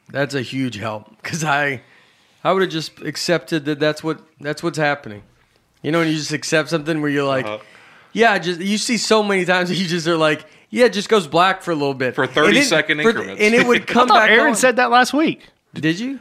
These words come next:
Speaker 2: I, I don't know. I was thinking
Speaker 3: Or was
Speaker 2: that
Speaker 3: it
Speaker 2: when
Speaker 3: you?
Speaker 2: he said
Speaker 3: I don't
Speaker 2: it.
Speaker 3: know. Somebody suggested that last
Speaker 1: It
Speaker 3: week.
Speaker 1: would come, uh,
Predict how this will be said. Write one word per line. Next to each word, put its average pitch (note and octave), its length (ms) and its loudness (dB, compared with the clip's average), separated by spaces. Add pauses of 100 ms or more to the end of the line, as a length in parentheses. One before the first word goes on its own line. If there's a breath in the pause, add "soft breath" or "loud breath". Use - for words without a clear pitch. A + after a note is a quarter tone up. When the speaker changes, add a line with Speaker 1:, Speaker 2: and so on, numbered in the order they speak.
Speaker 2:
I, B2+ 340 -2
I C#3 40 0
don't C#3 120 -4
know. C3+ 280 -4
I D3 220 2
was D3+ 160 -2
thinking G3+ 260 0
Speaker 3:
Or F#3 60 0
was F3 80 2
Speaker 2:
that F3+ 60 4
Speaker 3:
it G3 60 4
Speaker 2:
when C#4 80 6
Speaker 3:
you? G4 80 6
Speaker 2:
he F4+ 40 -2
said A2 160 -6
Speaker 3:
I A2 80 2
don't C#3+ 100 4
Speaker 2:
it. - 40 4
Speaker 3:
know. D#3 100 4
Somebody G#3+ 360 2
suggested E3 500 -4
that D3+ 120 0
last D3+ 140 2
Speaker 1:
It G3+ 100 4
Speaker 3:
week. E3 180 0
Speaker 1:
would - 20 -16
come, F#3+ 680 -2
uh, B2+ 600 -2